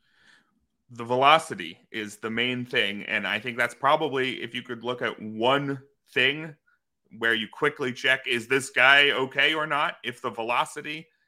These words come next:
is back to normal, and that's coming as a guy is getting better, that's really encouraging. And with Aaron Nola,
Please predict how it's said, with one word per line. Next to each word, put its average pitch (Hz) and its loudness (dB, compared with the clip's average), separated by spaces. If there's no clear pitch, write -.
is 107 -10
back - -4
to 143 -6
normal, 135 -6
and 107 -6
that's 110 -2
coming 117 -8
as 120 -2
a 120 -8
guy 117 0
is 113 -10
getting 117 -4
better, 117 -2
that's 117 -2
really 101 -6
encouraging. 95 -10
And 101 -6
with 107 -8
Aaron 127 -2
Nola, 117 -2